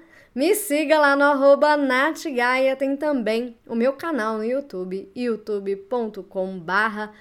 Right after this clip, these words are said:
Natália Gaia. Então, vamos lá para o que interessa. Ó, quando a gente fala de empreendedoras, né, comportamentos de empreendedores de sucesso,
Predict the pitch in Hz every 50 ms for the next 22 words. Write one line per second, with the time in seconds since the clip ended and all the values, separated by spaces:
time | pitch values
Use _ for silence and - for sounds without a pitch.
0 | - _ _ - 262 277 269 277 - 214 196 196 196 190 196 185 170 160 139 139
1 | 127 - - - - - - _ _ - 302 311 302 254 208 165 160 202 226 262
2 | 277 320 311 285 240 208 202 214 208 - 233 233 226 226 - - 226 233 233 277
3 | 226 - - - - - - - - _ _ _ _ _ _ _ _ _ _ _
4 | _ _ _ _ _ _ _ - _ _ - 233 233 185 139 - - _ _ _
5 | _ _ _ _ _ _ _ _ _ _ _ _ - 294 311 381 494 466 403 302
6 | 240 240 214 208 - - - 208 180 190 196 190 170 160 127 117 - 180 165 160
7 | 175 175 180 180 175 170 170 160 - - _ _ _ _ _ - 226 226 226 233
8 | 226 - 208 202 196 196 180 180 165 160 202 202 196 175 160 175 196 196 - -
9 | 214 208 - 196 190 - - 202 180 202 226 233 240 240 220 190 208 202 185 190
10 | 190 185 180 175 165 165 160 - 151 143 147 147 - - - - - - 214 202
11 | 175 - - - -